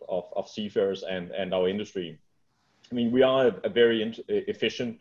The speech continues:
uh, industry, and this efficiency has been built on a system of reliable and official global,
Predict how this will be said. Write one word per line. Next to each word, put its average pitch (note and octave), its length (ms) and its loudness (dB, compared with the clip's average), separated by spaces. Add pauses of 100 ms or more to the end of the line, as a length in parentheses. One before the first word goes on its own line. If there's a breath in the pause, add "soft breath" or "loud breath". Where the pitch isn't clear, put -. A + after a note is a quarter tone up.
uh, G#2 60 0
industry, A#2 540 -4 (260 soft breath)
and G#2 120 -4
this A2+ 180 -2
efficiency A2 560 -4
has F#2+ 140 -2
been F#2+ 200 -6
built G#2+ 220 4
on F#2+ 120 -6
a F#2 40 -10
system A2 480 -2
of F2 180 -4
reliable G2 520 2
and F#2 100 -6
official G2 340 -6
global, G2 500 -2